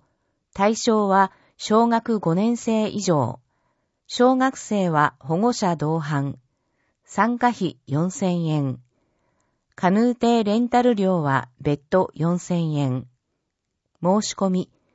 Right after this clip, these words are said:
七月一日から十九日午後五時に、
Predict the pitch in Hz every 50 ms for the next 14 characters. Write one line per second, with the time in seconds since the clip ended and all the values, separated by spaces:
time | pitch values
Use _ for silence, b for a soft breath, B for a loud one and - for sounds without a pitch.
0 | _ _ _ _ _ _ _ - - - - 254 254 262 262 - - - - -
1 | 220 233 240 233 - 240 240 - - - 220 190 180 165 151 - - - - 151
2 | 208 247 254 233 - - - 247 240 226 196 - - 156 127 120 - 208 226 233
3 | 208 175 135 156 170 185 180 185 165 135 131 127 127 b